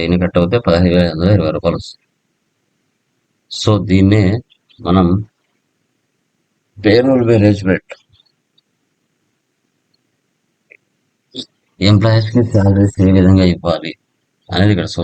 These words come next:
చేస్తుంది. ఎంప్లాయీస్‌కి శాలరీస్ ఏ విధంగా ఇవ్వాలి అనేదే ఇక్కడ మీకు షో చేస్తుంది.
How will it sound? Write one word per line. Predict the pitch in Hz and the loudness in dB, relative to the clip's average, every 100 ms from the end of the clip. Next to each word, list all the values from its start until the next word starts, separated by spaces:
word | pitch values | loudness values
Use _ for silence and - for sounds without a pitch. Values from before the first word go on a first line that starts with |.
| 73 | -8
చేస్తుంది. | - - - 175 _ _ - | -12 -12 -14 -16 _ _ -6
ఎంప్లాయీస్‌కి | 87 92 92 - - 156 180 _ _ _ _ - | 0 0 0 -4 -8 -8 -10 _ _ _ _ -12
శాలరీస్ | - 85 90 92 92 123 | -6 -2 0 -2 -2 0
ఏ | 92 | 2
విధంగా | 90 90 87 | 2 2 0
ఇవ్వాలి | 80 82 80 | -4 -6 -6
అనేదే | 76 110 180 - _ _ _ _ _ _ _ | -4 -4 -4 -10 _ _ _ _ _ _ _
ఇక్కడ | 101 87 87 | -8 0 0
మీకు | 90 117 - | 0 -4 -4
షో | 85 69 | -4 -6
చేస్తుంది. | 67 - 107 | -12 -10 -10